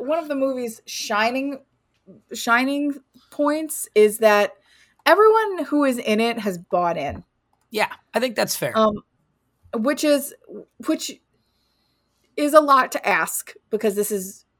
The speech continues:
Speaker 1: totally ridiculous, and I'm not confident that everyone knew what they were doing there, but everyone who was there really, really bought in. So all five of those players are, uh, going through,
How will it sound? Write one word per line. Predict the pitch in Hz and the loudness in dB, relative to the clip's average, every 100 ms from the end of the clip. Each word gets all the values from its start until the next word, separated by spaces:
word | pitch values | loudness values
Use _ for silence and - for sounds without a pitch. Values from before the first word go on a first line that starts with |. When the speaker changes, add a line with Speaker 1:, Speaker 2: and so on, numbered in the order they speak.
| _ - | _ -6
Speaker 1:
totally | 226 214 214 214 | 0 2 4 2
ridiculous, | 196 190 175 160 156 180 - - | 2 -2 -4 -6 -6 -6 -10 -6
and | 202 | -2
I'm | 214 | 0
not | 240 226 - | 2 2 2
confident | 262 220 240 226 202 | 2 2 2 -4 0
that | 196 - | -2 2
everyone | 208 214 202 190 | 2 4 2 2
knew | 190 202 | 0 -4
what | 175 185 - - | -2 0 0 2
they | 226 | 2
were | 220 | 4
doing | 208 208 226 | 2 0 0
there, | 240 247 269 _ - - - | -4 -6 -8 _ -20 -10 4
but | 285 285 | 4 6
everyone | 285 339 359 359 | 0 0 0 -2
who | 359 320 | -2 -4
was | 330 370 | -2 -2
there | 202 208 220 | 0 2 2
really, | 220 247 269 | 2 2 2
really | 262 277 | 2 2
bought | 254 233 247 | 2 2 2
in. | 254 247 | 0 -2
So | - 175 | -4 0
all | 208 233 | 2 2
five | 247 240 | 2 0
of | 240 | 0
those | 233 226 | -2 -2
players | - 185 196 226 254 - _ _ _ _ - | -4 -2 0 0 -2 -6 _ _ _ _ -2
are, | 196 190 185 180 - | 4 6 6 4 2
uh, | 180 170 - _ _ 202 196 | 0 0 -2 _ _ -14 2
going | 208 220 220 | 2 2 0
through, | 214 202 190 | -2 0 0